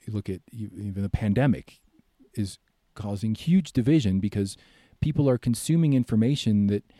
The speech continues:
that creates a narrative and a truth that seems really true about it, and therefore,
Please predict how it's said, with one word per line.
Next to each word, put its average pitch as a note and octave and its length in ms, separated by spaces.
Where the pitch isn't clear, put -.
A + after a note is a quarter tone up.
that G#2 400
creates B2+ 480
a A#2 80
narrative A#2 520
and G#2 100
a G2 80
truth D3 440
that A#2+ 180
seems C#3 320
really A#2+ 260
true D#3+ 360
about F2+ 320
it, G#2+ 140
and A#2 360
therefore, B2+ 720